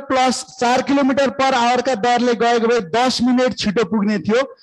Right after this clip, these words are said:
भने घर र college बिचको दूरी कति होला भनेर भनेको छ है। घर र कलेज, घर र college बिचको दूरी कति होला भनेर भनेको छ। ल, त्यसो भने अब तपाईँले भन्नुहोस् त मलाई, दस minute delay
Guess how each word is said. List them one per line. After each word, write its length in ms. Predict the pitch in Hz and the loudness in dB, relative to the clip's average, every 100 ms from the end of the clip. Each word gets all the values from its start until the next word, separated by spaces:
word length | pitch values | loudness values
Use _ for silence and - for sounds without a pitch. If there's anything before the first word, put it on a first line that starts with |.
| _ | _
भने 220 | 190 247 | 0 0
घर 300 | 208 190 190 220 | 0 0 2 2
र 120 | 262 | 0
college 300 | 262 240 240 | 0 0 0
बिचको 320 | 185 226 - 226 | 0 -2 0 -2
दूरी 220 | 180 220 220 | 0 -2 0
कति 280 | 220 208 | -2 0
होला 480 | 214 180 180 190 196 | 2 2 2 2 2
भनेर 240 | 180 165 143 | 0 0 0
भनेको 140 | 123 123 | -2 -2
छ 40 | |
है। 120 | 202 | -2
घर 300 | 208 160 170 202 | 0 0 0 0
र 80 | 233 | -2
कलेज, 400 | 233 220 220 190 - | 0 0 0 -2 -2
घर 180 | 170 196 | 0 2
र 120 | 247 | 0
college 420 | 240 214 220 220 | 0 0 0 0
बिचको 400 | 180 202 - 226 311 - - - | -2 -4 -2 0 0 -2 -12 -10
दूरी 560 | 156 220 240 415 - _ | -2 0 2 0 -4 _
कति 320 | 208 214 226 | -2 0 0
होला 560 | 190 170 175 202 220 202 | 0 2 2 2 2 0
भनेर 320 | 165 202 156 | 0 0 0
भनेको 220 | 131 120 | -2 -6
छ। 100 | 117 139 143 127 123 _ _ _ | -4 -2 0 -2 -6 _ _ _
ल, 80 | 226 | -4
त्यसो 320 | - 294 330 | -2 -2 2
भने 180 | 320 311 285 | 2 2 2
अब 160 | 277 | 0
तपाईँले 320 | - 269 277 | 0 0 0
भन्नुहोस् 320 | 247 208 214 240 | 2 0 -2 -2
त 80 | |
मलाई, 300 | 208 196 214 302 _ _ _ _ | 0 0 0 -4 _ _ _ _
दस 420 | 139 214 254 285 | -4 0 2 2
minute 560 | 269 302 302 311 311 185 | 2 2 2 2 0 0
delay 640 | 175 196 220 254 302 - | 0 2 2 2 0 -4